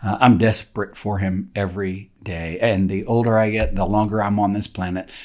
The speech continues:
the more desperate I become. I see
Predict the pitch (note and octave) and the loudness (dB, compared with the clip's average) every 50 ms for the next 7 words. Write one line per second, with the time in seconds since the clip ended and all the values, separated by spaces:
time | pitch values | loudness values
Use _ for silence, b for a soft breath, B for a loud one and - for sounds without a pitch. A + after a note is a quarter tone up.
0 | B B B A2+ A2+ F#2 G#2 G#2+ G2 G#2 G2+ F#2+ G2+ F#2 - - - G#2 G2+ - | B B B -2 2 4 6 4 4 4 2 0 0 -2 -2 -4 -8 -10 -8 -4
1 | F2+ F#2 E2 F2+ F#2+ F#2 - - G2 F2 F2+ F2+ G2 G2 F#2 F#2 - - - - | -4 -4 -2 -2 -4 -4 -4 -6 -6 -4 -4 -6 -4 -4 -2 0 2 2 2 2
2 | - - A#2+ A#2 A2+ A2+ G#2+ F#2+ G2 | 2 2 0 2 2 2 0 -2 -4